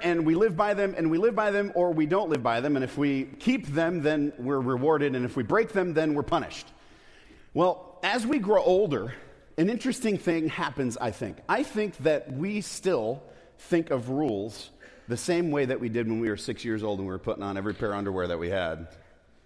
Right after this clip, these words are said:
'cause we knew that we broke a rule. I think that we still think of them this way.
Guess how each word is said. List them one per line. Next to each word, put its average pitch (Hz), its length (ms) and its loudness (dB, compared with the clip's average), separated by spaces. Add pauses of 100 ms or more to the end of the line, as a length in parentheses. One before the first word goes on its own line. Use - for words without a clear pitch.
(520)
'cause 104 180 -6
we 104 100 -4
knew 101 120 -2
that 98 120 -4
we 95 100 -6
broke 90 260 -8
a - 20 -8
rule. 120 140 -2
I 95 80 -4
think 113 200 -6
that - 100 -6
we 110 80 -8
still - 200 -6
think 131 280 -8
of 95 100 -8
them 90 160 -6
this 87 220 -10
way. 95 160 -6